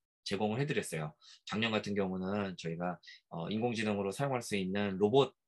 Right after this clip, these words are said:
이제 교구들을 제공해줬었고요. 그 전해에도 뭐 그런 것들을 저희가 제공해드렸었는데요. 매해마다 학생들이 이 캠프를 끝나고 가서 스스로 무언가를 해볼, 할 때 필요한 교구들이나,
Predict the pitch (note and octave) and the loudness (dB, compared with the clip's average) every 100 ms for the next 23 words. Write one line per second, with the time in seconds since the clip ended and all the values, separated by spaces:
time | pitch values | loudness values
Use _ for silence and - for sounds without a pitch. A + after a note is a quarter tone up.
0 | _ _ - F#2+ F2 E2 A2 A2+ G2+ F#2+ | _ _ -18 -10 -8 -4 -2 0 0 0
1 | F#2 F2 F#2+ F#2+ F#2 F2+ - - D#3 - | -2 -2 -4 -2 -6 -8 -6 0 -2 -2
2 | _ _ - G2+ G#2 A#2 A2 F#2+ A#2 D3 | _ _ -4 0 0 2 2 2 2 2
3 | G2+ - G2 F#2 F2 G#2+ E3+ - _ _ | 0 -4 -4 -2 2 4 4 2 _ _
4 | F#2+ F2 D#2+ E2+ F2 F#2 F#2+ F2 E2+ F2 | -4 -4 -4 -4 -2 -2 -2 -2 -6 -6
5 | E2 F2 B2 - _ _ - G#2 A2+ D#3+ | -2 2 2 0 _ _ 2 4 6 6
6 | D3 - F2 G#2+ A2+ - _ _ C#3+ D#3+ | 6 4 4 6 4 0 _ _ -2 2
7 | D3 B2+ B2+ C3 C3 - - _ - G#2 | 4 6 6 6 2 -8 -20 _ -4 -2
8 | G2+ - E3+ E3 D#3 F3+ D#3+ C#3 G#2+ F#2+ | 0 2 4 4 4 6 6 6 4 4
9 | A#2+ C#3+ D3 - - E3+ E3+ D#3 A2 A2 | 8 8 8 4 -4 -2 4 6 6 4
10 | A2 G#2+ C3+ D#3 D#3 C#3+ C#3+ F#3+ F#3+ - | 6 6 6 4 4 4 4 2 2 6
11 | A#2 D3+ - - - - D#3+ C#3 C#3 C3+ | 8 8 6 -4 -6 0 4 6 4 2
12 | - G2 G#2 - E2+ E2+ B2+ | -2 -2 0 0 2 2 2